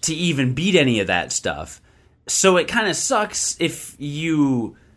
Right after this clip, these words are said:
'cause you could spend thirty or forty hours going through a game with one kind of main guy, and then all of a sudden you realize you just wasted all of it. Do you think the games like this need to include more, like, hints to kind of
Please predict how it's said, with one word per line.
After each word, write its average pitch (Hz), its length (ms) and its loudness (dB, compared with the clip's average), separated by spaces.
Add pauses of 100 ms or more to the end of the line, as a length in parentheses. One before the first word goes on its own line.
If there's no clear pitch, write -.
(320)
'cause 208 160 4
you 233 60 2
could 214 140 -2
spend 240 280 2
thirty 196 260 6
or 190 40 8
forty 185 320 2
hours 196 260 2
going 151 200 2
through 147 180 0
a 131 40 4
game 151 300 2
with 120 220 0
one 139 240 2
kind 143 160 0
of 117 80 0
main 127 300 2
guy, 139 260 4
and 117 260 2
then 113 260 -2
all 127 160 4
of 113 60 2
a 110 60 -4
sudden 139 200 0
you 123 80 2
realize 127 400 4
you 110 80 -6
just 107 160 -4
wasted 110 600 -2 (160)
all 156 200 2
of 98 120 -8
it. 92 180 -6 (880)
Do 180 140 0
you 294 80 6
think 285 480 0
the 214 100 4
games 196 380 0
like 185 160 2
this 175 200 -2
need 147 320 -2
to 131 360 0 (720)
include 165 540 -2
more, 135 260 4
like, 120 360 0 (400)
hints - 760 -2 (320)
to 185 140 0
kind 170 260 2
of 120 200 0